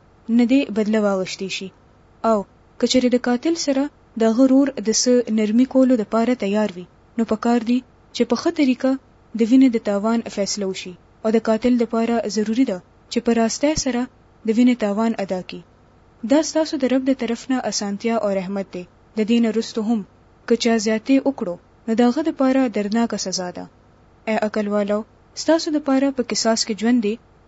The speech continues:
ولکم فی القصاص حیات یا اولی الالباب لعلکم تتقون. امید دی چې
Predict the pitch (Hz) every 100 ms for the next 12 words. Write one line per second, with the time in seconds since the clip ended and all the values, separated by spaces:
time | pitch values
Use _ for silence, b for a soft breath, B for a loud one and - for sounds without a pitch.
0 | _ 240 247 294 302 269 262 247 226 247
1 | 247 233 208 208 220 214 190 - _ 233
2 | 247 - 269 233 - 196 185 185 185 _
3 | _ 220 220 233 254 269 214 196 190 -
4 | 185 190 185 175 _ _ _ _ _ 240
5 | 233 240 254 247 - _ -